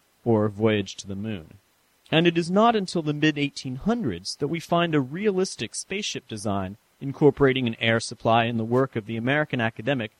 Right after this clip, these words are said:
George Tucker, who penned A Voyage to the Moon under the name Joseph Adderley in eighteen twenty-seven. Some of the various works of the nineteenth century which describe spacecraft of varying realism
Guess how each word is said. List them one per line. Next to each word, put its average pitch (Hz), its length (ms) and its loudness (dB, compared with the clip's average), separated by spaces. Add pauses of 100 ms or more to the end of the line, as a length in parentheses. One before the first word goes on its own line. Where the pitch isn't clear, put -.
(260)
George 139 340 6
Tucker, 92 400 -2 (260)
who 139 80 0
penned 135 480 0 (240)
A 123 100 0
Voyage 139 460 6
to - 100 -12
the 123 80 0
Moon 123 400 0
under 120 220 -4
the 113 100 -4
name 113 300 -2
Joseph 123 480 0
Adderley 107 500 -2
in 92 120 -14
eighteen 107 460 -14
twenty-seven. 95 800 -6 (240)
Some 240 340 4
of 175 140 2
the 117 100 4
various 110 520 6
works 117 460 2
of 98 120 -10
the 101 60 -6
nineteenth 113 500 -4
century 113 500 -6
which 98 300 -6
describe 135 540 2
spacecraft 131 800 -2
of 101 140 -2 (300)
varying 123 640 6
realism 110 580 -2